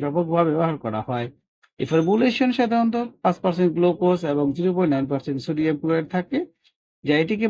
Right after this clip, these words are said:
মানুষের প্লাজমার সাথে আইসোটনিক করে তোলে, যা রোগীদের তরল ভারসাম্য বজায় রাখার জন্য অত্যন্ত গুরুত্বপূর্ণ। এ পর্যায়ে আমরা জানবো কিভাবে এইটা কি কি কাজ করে, অর্থাৎ ব্যবহার।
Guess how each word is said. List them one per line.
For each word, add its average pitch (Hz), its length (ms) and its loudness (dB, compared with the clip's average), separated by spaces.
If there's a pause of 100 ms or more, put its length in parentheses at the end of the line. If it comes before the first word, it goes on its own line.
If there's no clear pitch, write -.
মানুষের 214 300 -2
প্লাজমার 202 480 -4
সাথে 202 220 -2 (220)
আইসোটনিক 185 640 0 (100)
করে 180 220 2
তোলে, 185 280 0
যা 139 100 0 (180)
রোগীদের 151 440 0 (360)
তরল 190 280 2
ভারসাম্য 190 360 0 (120)
বজায় 139 240 0
রাখার 131 240 -4
জন্য 139 140 -2 (120)
অত্যন্ত 190 440 -2 (200)
গুরুত্বপূর্ণ। 120 600 -6 (800)
এ 175 160 -4
পর্যায়ে 214 380 0 (200)
আমরা 208 240 -2
জানবো 196 200 -2 (120)
কিভাবে 226 360 0 (240)
এইটা 160 200 0 (320)
কি 226 180 -2
কি 214 80 -4 (100)
কাজ 117 120 -4 (120)
করে, 120 220 -2 (480)
অর্থাৎ 190 240 0 (100)
ব্যবহার। 131 400 0